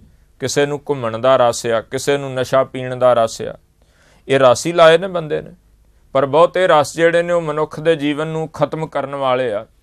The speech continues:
ਜਿਵੇਂ ਨਸ਼ੇ ਇਤਿਆਦਿਕ ਦੇ ਰਸ ਨੇ, ਸਾਰਾ ਕੁਝ ਨਿੰਦਿਆ ਚੁਗਲੀ ਦੇ।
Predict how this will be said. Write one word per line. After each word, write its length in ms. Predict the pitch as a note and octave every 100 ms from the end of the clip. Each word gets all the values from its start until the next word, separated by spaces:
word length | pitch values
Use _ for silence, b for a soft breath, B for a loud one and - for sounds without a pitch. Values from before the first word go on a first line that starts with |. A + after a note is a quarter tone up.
| _ _ _ _ _ _ _
ਜਿਵੇਂ 300 | A2 B2+ C#3
ਨਸ਼ੇ 320 | C3+ C3 C#3 C#3+
ਇਤਿਆਦਿਕ 520 | D3 C3+ C3 C3 C3+
ਦੇ 180 | C3+ C3
ਰਸ 260 | A2+ -
ਨੇ, 160 | C3+ C#3
ਸਾਰਾ 320 | - A#2+ B2+
ਕੁਝ 240 | - C3
ਨਿੰਦਿਆ 380 | B2 B2+ B2+ B2+
ਚੁਗਲੀ 380 | B2 C3+ C3 C3+
ਦੇ। 120 | -